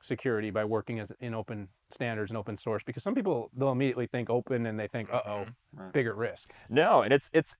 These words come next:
Speaker 2: honestly, it's the exact opposite. The, you get better code that's built. It's out there in the open. Yes, anybody can see it,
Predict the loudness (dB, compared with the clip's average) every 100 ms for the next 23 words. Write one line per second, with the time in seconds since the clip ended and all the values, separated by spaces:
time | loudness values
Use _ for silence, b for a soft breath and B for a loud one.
0 | 8 8 8 0 -2 -2 -2 -2 2 4
1 | 4 6 4 4 -2 -2 0 0 0 -4
2 | 0 0 2 4 4 2 2 2 2 -4
3 | -4 -2 0 0 -2 -6 -6 -2 0 2
4 | 4 6 6 6 6 6 6 4 2 2
5 | 0 -8 -8 -4 0 0